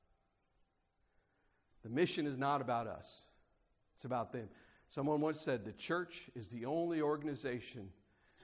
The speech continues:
that exists for the people outside of the organization."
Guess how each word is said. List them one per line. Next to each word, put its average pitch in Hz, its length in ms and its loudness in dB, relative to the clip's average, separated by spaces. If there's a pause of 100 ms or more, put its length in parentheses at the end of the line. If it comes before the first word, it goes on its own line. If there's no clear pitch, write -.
(220)
that 131 100 -4
exists 117 460 0
for 135 140 -4
the 113 100 -2
people 131 340 0
outside 110 460 0
of 104 80 0
the 107 60 4
organization." 101 720 -2